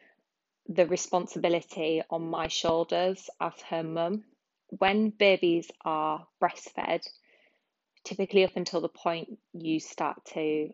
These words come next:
express your milk, if that's what you choose to do, everything is mum's responsibility. So every time baby wants to feed, whether that's first thing on the morning, last thing at night,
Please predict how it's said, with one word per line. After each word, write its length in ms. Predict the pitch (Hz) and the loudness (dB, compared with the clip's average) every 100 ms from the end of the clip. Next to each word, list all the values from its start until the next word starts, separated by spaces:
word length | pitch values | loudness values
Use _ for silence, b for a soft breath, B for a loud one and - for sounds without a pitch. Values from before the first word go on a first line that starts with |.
| - _ - - | -16 _ -20 -14
express 480 | - - - 185 - | -14 -6 0 0 0
your 120 | 190 | 0
milk, 340 | 185 180 185 185 | 0 0 -4 -6
if 100 | - | -6
that's 200 | - - | -4 -4
what 100 | - | -4
you 100 | 160 | -6
choose 300 | - 160 - | -2 -2 -2
to 100 | - | -4
do, 380 | - - - 170 _ b b b b _ _ _ _ _ _ _ _ | -2 -2 -6 -10 _ b b b b _ _ _ _ _ _ _ _
everything 880 | 196 196 196 196 - - 165 160 165 - - | 4 4 4 2 2 -2 -2 -4 -12 -10 -2
is 360 | 165 160 - _ _ _ _ | -2 -2 -10 _ _ _ _
mum's 460 | 185 160 160 156 - | -2 -2 -2 -8 -8
responsibility. 1000 | - - 151 - 165 160 - - 175 190 - | -6 -6 -10 -4 -2 -2 -4 -8 -8 -10 -10
So 140 | - - | -8 0
every 260 | 175 185 202 | 2 4 2
time 360 | 196 185 175 | 0 -2 -2
baby 280 | 175 170 170 | 0 0 0
wants 280 | 165 165 - | -2 -8 -12
to 100 | - | -10
feed, 380 | - 156 156 - | -6 -4 -4 -2
whether 220 | 165 156 | -4 -2
that's 280 | 170 - - | -4 -4 -4
first 260 | 175 175 | -2 -2
thing 120 | - 175 | -4 -6
on 80 | |
the 40 | 175 | -4
morning, 480 | 165 165 170 170 175 _ _ _ _ _ _ _ - - 226 | -2 -4 -4 -6 -8 _ _ _ _ _ _ _ -10 -8 -8
last 180 | 170 | -6
thing 140 | - 175 | -4 -4
at 100 | - | 0
night, 360 | 175 180 180 | 2 2 0